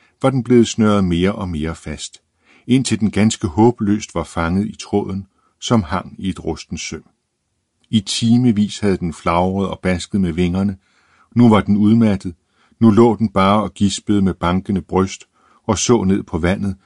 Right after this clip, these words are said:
som den ikke kunne nå. Vilanden lå i dyb skygge. Ingen så den, og ingen hørte den svage basken.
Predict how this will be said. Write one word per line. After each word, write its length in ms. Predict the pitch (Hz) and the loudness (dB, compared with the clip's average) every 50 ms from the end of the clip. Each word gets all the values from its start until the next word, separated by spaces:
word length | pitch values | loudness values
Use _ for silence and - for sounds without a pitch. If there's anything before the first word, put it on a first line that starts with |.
| _ _ | _ _
som 220 | - - 113 101 | -4 -2 -2 -2
den 140 | 196 - 110 | 0 0 -2
ikke 200 | 101 87 - _ | -2 -2 -6 _
kunne 280 | - - - 80 78 78 | -12 -8 -6 -4 -4 -4
nå. 280 | 78 - - _ _ _ _ _ _ _ _ _ _ _ _ _ _ _ _ _ _ _ _ | -6 -10 -12 _ _ _ _ _ _ _ _ _ _ _ _ _ _ _ _ _ _ _ _
Vilanden 540 | - 101 117 110 113 113 110 101 98 95 90 | 4 4 6 6 6 4 4 4 2 2 2
lå 180 | 85 92 98 | 2 2 2
i 80 | 98 90 | 0 -2
dyb 280 | - - 107 110 98 - | -4 -4 -4 -4 -4 -6
skygge. 440 | - - - 95 92 95 - 113 - _ _ _ _ _ _ _ _ | -14 -6 -2 -2 -2 -2 -4 -10 -12 _ _ _ _ _ _ _ _
Ingen 300 | - 95 92 104 104 95 | -2 0 2 4 2 2
så 300 | - - 107 107 107 95 95 | 0 2 0 0 0 0 -2
den, 240 | - 113 107 104 101 | -2 -2 0 -2 -2
og 160 | 80 80 82 | -4 -4 -2
ingen 240 | 87 92 95 101 87 | 0 2 2 0 0
hørte 360 | 78 92 95 92 - - 95 _ | 2 0 0 0 0 -6 -12 _
den 100 | - 104 | -8 -8
svage 400 | - - - 90 85 82 82 87 | -8 -6 -6 -4 -4 -2 -4 -4
basken. 480 | - - 78 76 73 - - _ - | -6 -6 -12 -12 -12 -16 -18 _ -20